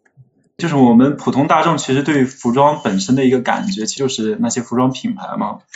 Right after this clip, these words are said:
当我们去谈服装本身的一个供应链，包括它的工厂，您能不能给我们描绘几个数据，让我们更有感知？比如说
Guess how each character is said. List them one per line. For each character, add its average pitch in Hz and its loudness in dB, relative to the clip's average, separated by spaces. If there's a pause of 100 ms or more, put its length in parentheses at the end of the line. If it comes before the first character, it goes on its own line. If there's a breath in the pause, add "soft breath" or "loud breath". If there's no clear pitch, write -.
(300 loud breath)
当 175 2
我 180 4
们 135 4
去 160 0
谈 120 0
服 131 0
装 143 2
本 113 0
身 131 -2
的 131 2
一 123 6
个 127 4
供 143 0
应 135 0
链， 131 0
包 127 0
括 135 -10
它 139 0
的 139 0
工 165 0
厂， - -4 (340 loud breath)
您 131 6
能 170 4
不 170 6
能 151 2
给 147 0
我 131 4
们 113 4
描 113 4
绘 143 0
几 110 -2
个 113 0
数 135 -4
据， 139 -4
让 131 2
我 107 0
们 113 0
更 156 0
有 143 0
感 95 -2
知？ 120 -2
比 131 -2
如 123 4
说 156 -2